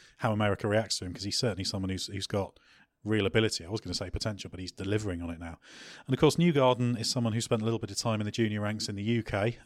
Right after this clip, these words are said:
and that's the area we're gonna be looking to now. On a far less happy note,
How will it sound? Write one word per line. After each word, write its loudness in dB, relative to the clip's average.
and -6
that's -2
the 2
area 4
we're 2
gonna -2
be 2
looking -2
to -2
now. 2
On 4
a 2
far 4
less 2
happy -4
note, 2